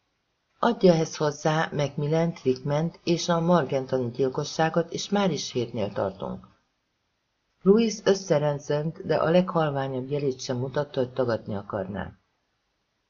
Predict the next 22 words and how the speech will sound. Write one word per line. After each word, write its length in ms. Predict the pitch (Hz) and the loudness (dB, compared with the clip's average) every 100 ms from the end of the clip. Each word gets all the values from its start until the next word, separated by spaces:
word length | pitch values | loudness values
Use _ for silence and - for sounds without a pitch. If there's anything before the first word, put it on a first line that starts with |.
| _ _ _ | _ _ _
„Mekkora 400 | 311 294 180 156 | -2 2 2 2
részt 360 | 135 135 123 - | 2 0 0 -2
ajánlott 460 | 151 135 113 - | 0 2 0 0
önnek 280 | 143 139 127 | -2 -2 -4
a 60 | 117 | -2
váltságdíjból, 880 | 123 123 - 110 - 107 95 98 | -2 -2 -2 -4 -4 -6 -2 -4
mister 380 | 98 123 - 143 | -4 -6 0 0
Louis?” 300 | 135 104 65 - _ _ _ _ _ _ _ _ _ | 0 -4 -4 -10 _ _ _ _ _ _ _ _ _
Tette 360 | - 247 247 160 | -2 0 2 0
fel 160 | 190 165 | 6 4
a 120 | 117 | 4
kérdést 580 | - 143 143 180 190 185 | 2 0 4 4 4 2
Johnson 500 | 135 151 185 196 190 | 0 2 2 2 2
őszinte 480 | 190 208 - 143 143 | 0 0 0 -2 -2
kíváncsisággal. 1200 | - 143 123 113 - - 101 92 92 85 62 - _ _ _ _ - | 0 -2 0 -6 -8 -8 -4 -6 -4 -6 -6 -10 _ _ _ _ -4
„Egy 200 | 120 123 | -4 -2
milliót? 580 | 143 180 160 - - _ _ | 0 4 4 2 -10 _ _
Kettőt?” 640 | - 92 - 143 101 - - _ _ _ _ _ _ _ _ _ | -4 -4 -2 -2 -2 -4 -16 _ _ _ _ _ _ _ _ _
Louis 280 | 254 277 165 | -2 0 0
szeme 380 | - 151 160 147 | 0 0 2 0
megvillant. 800 | 127 107 107 101 101 90 95 - _ _ _ _ - | -2 -4 -6 -6 -4 -6 -10 -20 _ _ _ _ 2
Összeszűkült. 960 | 185 202 - 127 - 98 92 82 71 | 2 2 -2 -6 -4 -8 -8 -6 -6